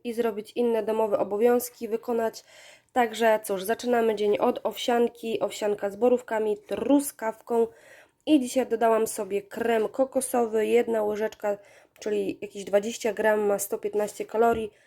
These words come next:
a cały mój posiłek pięćset dziewięćdziesiąt cztery, także myślę, że takim posiłkiem się najem i będę miała dużo siły, tak samo jak po wczorajszym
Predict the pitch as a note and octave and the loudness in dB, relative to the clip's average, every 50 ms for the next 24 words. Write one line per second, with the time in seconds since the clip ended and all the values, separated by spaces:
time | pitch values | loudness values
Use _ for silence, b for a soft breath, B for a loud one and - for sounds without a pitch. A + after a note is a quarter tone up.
0 | b b b G#3 G#3 - - - C#4+ C4+ C4 B3+ A#3+ A#3 A3 A3+ - G#3 G3+ - | b b b -10 -8 -4 2 4 6 6 6 6 4 2 0 -2 -6 -10 -10 -8
1 | - A3+ A3 G#3 G3+ - - - A3+ A3 A3 G#3+ - G#3 F#3 F#3 F#3 G3 G3+ F#3+ | -6 -4 -2 -2 -4 -6 -8 -6 -4 -4 -4 -2 -4 -6 -6 -6 -4 -4 -2 -2
2 | G3 G3 F3+ F#3+ F#3 - F#3+ F3+ F3+ - - - - G#3 G#3 G3+ G3 G3 G3 - | -2 -2 -4 -6 -8 -8 -6 -8 -8 -8 -12 -10 -4 -2 -2 0 -2 -2 -4 -6
3 | F#3 F3+ F3+ F#3+ F#3 F3+ b b b b b b b b - G3 G3 G3 - - | -8 -6 -6 -6 -6 -6 b b b b b b b b -6 -4 -4 -4 -4 -6
4 | F#3+ F#3 F#3 F#3+ F#3 F#3+ F#3 F#3+ - F#3+ F#3 F#3 F3+ - - G3 F#3 F#3 - F#3+ | -6 -6 -6 -6 -6 -6 -6 -6 -6 -6 -6 -6 -8 -8 -6 -6 -6 -6 -6 -6
5 | F#3 F#3 - - F#3 F3+ F3+ F#3+ G#3+ A3+ A3+ A3 G#3 G#3 G3 - - - G#3 G3 | -6 -6 -8 -8 -8 -4 0 2 2 2 2 2 2 0 0 -2 -4 -8 -6 -4
6 | G3 F#3+ F#3+ F#3+ F#3+ G3 F#3+ F#3 F#3 F3+ G#3+ G#3+ G#3 G3+ - - - A3 G#3+ G3+ | -4 -4 -2 -2 -2 -2 -2 -2 -2 -4 -4 -4 -4 -4 -6 -6 -4 -2 -2 -2
7 | G3+ G3 F#3 - - G#3+ G3+ G3+ G3 F#3 F3+ F3 - - F3+ F3 F3 F3 b b | -2 -4 -8 -8 -4 -4 -2 0 2 0 0 -2 -4 -6 -4 -4 -4 -6 b b
8 | b b b b b b - - - G3+ F#3+ G3+ G3+ G3+ G3+ - - G3 F#3+ F#3+ | b b b b b b -16 -8 -4 -2 2 2 2 2 0 -2 -4 -4 -4 -4
9 | F#3 | -4